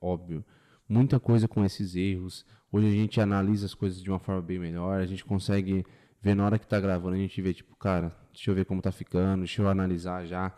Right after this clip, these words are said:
Tudo com uma margem de segurança muito maior do que era antes.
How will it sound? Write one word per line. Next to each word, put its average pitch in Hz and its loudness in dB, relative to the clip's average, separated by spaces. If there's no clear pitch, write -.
Tudo 156 6
com 127 -2
uma 123 4
margem 123 4
de 123 0
segurança 120 -2
muito 131 0
maior 139 4
do 143 -4
que - -4
era 139 4
antes. 113 -2